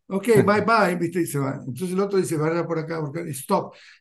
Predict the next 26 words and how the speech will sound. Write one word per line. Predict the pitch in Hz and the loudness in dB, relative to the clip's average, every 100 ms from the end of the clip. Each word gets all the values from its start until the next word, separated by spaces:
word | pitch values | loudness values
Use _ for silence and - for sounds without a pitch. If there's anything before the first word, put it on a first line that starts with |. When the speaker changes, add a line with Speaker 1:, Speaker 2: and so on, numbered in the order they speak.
| - | -6
Speaker 1:
bye, | 170 247 | 2 4
bye", | 226 202 202 190 | 6 6 4 2
eh, | 196 | 2
me | 185 | 2
toma-, | 214 202 202 220 | 2 2 2 2
me | 135 | -2
usaron | 143 214 190 | 0 2 2
de | 143 | 2
taxi. | 190 202 - 120 - - | 2 0 0 -6 -6 4
Speaker 2:
De | - | 4
taxi. | 120 139 127 - | 6 6 4 0
<laughs> | 107 143 143 151 113 139 107 _ _ _ _ _ _ _ _ _ _ _ _ 160 170 151 _ _ _ _ _ - | -2 0 2 2 0 -2 -6 _ _ _ _ _ _ _ _ _ _ _ _ -16 -16 -16 _ _ _ _ _ -8
Speaker 1:
Yo | 151 233 247 | -6 0 2
me | 240 | 4
empecé | 190 160 190 | 4 2 2
a | |
reír, | 190 175 175 170 151 | 2 4 4 4 2
pero | 139 135 | 0 -2
me | 143 | 0
pareció | 131 160 147 | 0 -2 -2
tan | 190 190 | -2 0
gracioso, | 175 156 170 156 139 131 | 0 0 2 2 2 0
¿viste? | 139 143 151 | 0 -4 -4
Los | 139 | -6
tipos | 135 170 175 147 | -6 -6 -2 0
así, | 139 151 151 151 | 0 -2 -2 -2